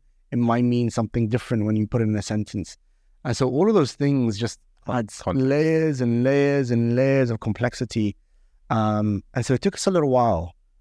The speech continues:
Speaker 1: uh, but we were adamant we were gonna solve for this and we were gonna try and solve for the Saudi customer. And it was, um, it was, uh, really, really rewarding when I, uh, heard Alexa for the first time,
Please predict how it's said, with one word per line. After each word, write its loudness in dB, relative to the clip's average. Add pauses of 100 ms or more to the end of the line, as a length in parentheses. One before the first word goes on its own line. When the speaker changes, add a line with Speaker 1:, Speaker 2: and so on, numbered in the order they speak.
(120)
Speaker 1:
uh, -2
but -2
we 2
were 4
adamant 2
we 0
were 0
gonna 0
solve -2
for -2
this -2
and 0
we 2
were 0
gonna 0
try -4
and -2
solve -2
for -4
the -2
Saudi -4
customer. -2
And 0
it -2
was, -2
um, 0 (760)
it -4
was, 2
uh, 0 (460)
really, 4
really 2
rewarding 2 (440)
when 0
I, 0
uh, -2
heard 0
Alexa 0
for -4
the 0
first -4
time, -2